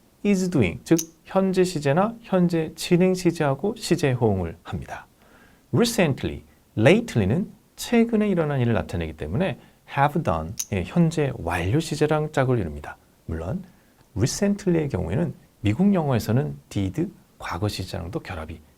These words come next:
가능합니다. 그러나 lately의 경우는 미국에서도 have done하고만 씁니다. 일단 recently,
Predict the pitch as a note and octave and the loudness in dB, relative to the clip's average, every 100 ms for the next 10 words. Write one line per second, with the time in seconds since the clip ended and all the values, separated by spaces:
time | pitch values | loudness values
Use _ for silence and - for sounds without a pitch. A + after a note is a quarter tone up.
0 | _ - G2 F2 D2+ C#2+ - - _ _ | _ -6 -4 -4 -6 -12 -14 -20 _ _
1 | _ - A#3 D3 F3+ - - _ _ A#2 | _ 2 4 6 2 -4 -18 _ _ 4
2 | E3+ A#3+ - G#3 F3+ B2 G2 G#2 F3+ - | 6 4 0 2 4 4 2 2 0 -2
3 | - - C#3+ F3 D#3 - D3 D4+ - - | -8 0 2 4 2 0 -4 -4 -8 -4
4 | A3+ B3 B3+ D#3 C3 - F2 F3 - A2 | 0 0 2 2 2 0 -2 -4 -4 -8
5 | - - _ _ - - - G#3+ G#3+ F#2 | -8 -16 _ _ -20 -12 0 2 4 2
6 | F3 - - _ - G3+ - A#3 A3+ A3+ | 0 -6 -16 _ 2 2 6 4 4 2
7 | A3 G#3+ | 0 0